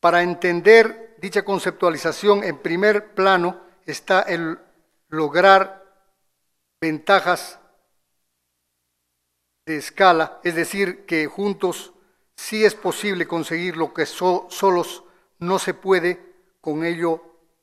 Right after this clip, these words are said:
se es más eficiente. Se optimiza y potencia los escasos recursos económicos y las capacidades fun-, humanas que disponen los gats. Para el caso de la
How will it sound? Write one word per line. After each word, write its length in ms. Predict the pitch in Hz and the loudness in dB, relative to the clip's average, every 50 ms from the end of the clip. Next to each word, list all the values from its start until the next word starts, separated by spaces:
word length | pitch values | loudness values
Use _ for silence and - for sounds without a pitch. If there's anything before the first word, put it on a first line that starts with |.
| _ - | _ -20
se 400 | - - 165 143 143 151 165 170 | -12 -8 -6 -4 -2 -2 -2 -4
es 220 | 160 - - - | -6 -8 -12 -16
más 340 | 165 143 147 156 156 151 - | -16 -10 -8 -8 -8 -8 -10
eficiente. 680 | 147 135 - 139 - - 156 147 135 120 - - _ _ _ _ | -14 -16 -16 -16 -14 -12 -10 -10 -10 -12 -16 -20 _ _ _ _
Se 160 | _ - - 165 | _ -8 -6 -6
optimiza 640 | 151 - - 175 156 180 220 226 226 - 208 - - - _ | -6 -6 -8 -8 -6 -4 -4 -4 -2 -2 -2 -4 -4 -10 _
y 60 | - | -14
potencia 680 | - - 170 165 - - 220 226 214 220 - 190 165 - - - - _ | -6 -4 -4 0 2 2 2 2 2 0 0 0 0 -2 -6 -20 -20 _
los 180 | - 175 156 - | -8 -8 -4 -4
escasos 560 | 180 160 - - - - 226 220 220 202 175 | -4 -6 -6 -4 2 4 4 4 4 0 -4
recursos 520 | 160 165 147 - 202 208 - 190 170 - 160 | -2 -4 -4 -4 -6 -8 -8 -8 -8 -8 -8
económicos 640 | 143 156 165 180 202 202 196 196 190 156 - - - _ _ _ | -8 -6 -4 -4 -4 -4 -4 -6 -8 -10 -10 -14 -20 _ _ _
y 140 | - 196 185 | -12 -8 -4
las 240 | 170 165 151 - - - _ | -4 -4 -4 -4 -8 -16 _
capacidades 680 | - 160 - - 156 - - 170 170 190 185 180 156 - | -8 -6 -4 -4 -4 -4 -4 -2 0 0 0 0 -2 -6
fun-, 240 | 165 160 156 147 - _ _ _ _ _ _ _ | -8 -10 -10 -10 -14 _ _ _ _ _ _ _
humanas 540 | 170 170 185 196 196 190 175 147 - - - - _ _ - | -6 0 2 2 2 2 0 -2 -4 -8 -18 -20 _ _ -8
que 120 | - 156 | -6 -6
disponen 720 | 147 151 151 - - _ _ 165 165 180 190 180 170 170 - - _ _ _ _ _ | -6 -6 -10 -12 -16 _ _ -6 -4 -2 -2 -2 -4 -6 -10 -18 _ _ _ _ _
los 280 | 156 156 147 - - - _ - | -10 -10 -10 -10 -14 -20 _ -4
gats. 440 | 170 156 151 156 - - - - - _ _ _ _ _ _ _ _ _ _ _ - - _ _ _ _ _ _ _ _ _ _ | -2 -2 -2 -4 -8 -16 -16 -18 -20 _ _ _ _ _ _ _ _ _ _ _ -20 -20 _ _ _ _ _ _ _ _ _ _
Para 180 | - 180 180 185 | 4 4 4 4
el 60 | 180 | 6
caso 300 | - 269 294 285 269 277 | 6 6 6 6 6 6
de 80 | 254 220 | 8 8
la 420 | 208 196 156 131 - - - - | 10 8 8 6 2 -6 -20 -20